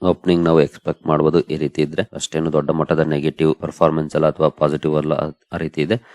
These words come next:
ಈಗ ಏಷ್ಯನ್ ಮಾರ್ಕೆಟ್‌ಗಳ ಪರ್ಫಾರ್ಮೆನ್ಸ್ ಅನ್ನು ನೋಡಿದ್ರೆ ಇಲ್ಲಿ ಮಿಕ್ಸ್ಡ್ ಪರ್ಫಾರ್ಮೆನ್ಸ್ ನೋಡ್ಲಿಕ್ಕೆ ಸಿಗ್ತಾ ಇದೆ.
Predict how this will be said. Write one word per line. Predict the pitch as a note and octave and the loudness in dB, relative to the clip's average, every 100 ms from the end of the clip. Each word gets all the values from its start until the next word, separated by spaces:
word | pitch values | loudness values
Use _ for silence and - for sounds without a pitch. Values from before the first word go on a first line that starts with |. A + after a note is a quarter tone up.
| - _ G2 | -20 _ -2
ಈಗ | F2 | 0
ಏಷ್ಯನ್ | E2 - F#2+ | 2 2 2
ಮಾರ್ಕೆಟ್‌ಗಳ | F#2+ - F2+ F2+ F2+ | 2 0 -2 0 -2
ಪರ್ಫಾರ್ಮೆನ್ಸ್ | - E2+ F2+ F2 F2 F2+ | -2 -2 0 0 -2 -4
ಅನ್ನು | E2+ | -4
ನೋಡಿದ್ರೆ | F#2 F#2+ F2 F#2 | -4 -2 -2 -4
ಇಲ್ಲಿ | F2+ F2+ - | -4 -4 -2
ಮಿಕ್ಸ್ಡ್ | F#2 G2+ - - G2+ | 0 -2 -2 -2 -2
ಪರ್ಫಾರ್ಮೆನ್ಸ್ | E2 E2 - E2 D#2 D#2+ - | 0 -6 -2 0 0 0 -2
ನೋಡ್ಲಿಕ್ಕೆ | D#2 D2 - D#2 | -4 -4 -8 -6
ಸಿಗ್ತಾ | D2 - D2 | -6 -8 -10
ಇದೆ. | C#2 - _ _ | -12 -12 _ _